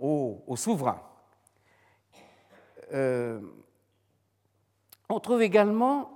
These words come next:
une autre expression chez les chroniqueurs pour désigner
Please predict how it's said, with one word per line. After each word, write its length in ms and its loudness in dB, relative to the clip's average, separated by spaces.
une 240 0
autre 260 2
expression 880 -2
chez 240 -4
les 160 0
chroniqueurs 800 0
pour 180 -6
désigner 880 -2